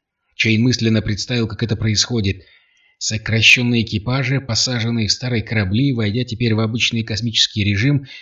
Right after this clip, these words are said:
быстро запрограммировали автоматические курсы. Затем эти люди перейдут со старых кораблей на пять обычных крейсеров, специально сопровождающих для этой задачи первый дивизион. На хронометре появилась цифра, и Винджанг произнёс: "Время".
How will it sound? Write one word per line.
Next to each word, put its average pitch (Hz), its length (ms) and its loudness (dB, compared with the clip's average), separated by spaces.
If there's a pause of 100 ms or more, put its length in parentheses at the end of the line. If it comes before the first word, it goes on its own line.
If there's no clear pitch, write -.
быстро 147 600 2
запрограммировали 127 800 0
автоматические 113 680 -2
курсы. - 540 -6
Затем 120 260 -2
эти 98 160 0
люди 101 360 2
перейдут 107 520 0
со 95 160 0
старых 110 360 -4
кораблей 110 420 2
на 101 160 2
пять 110 320 -2
обычных 101 480 0
крейсеров, 120 640 0 (380)
специально 120 520 -2
сопровождающих 104 880 0
для 98 180 2
этой 95 160 -4
задачи 95 800 -2
первый 90 340 -2
дивизион. 87 680 -2 (600)
На 101 120 -2
хронометре 110 640 -2
появилась 104 520 0
цифра, 127 440 0 (300)
и 104 120 -2
Винджанг 117 520 2
произнёс: 107 1000 0
"Время". 98 640 0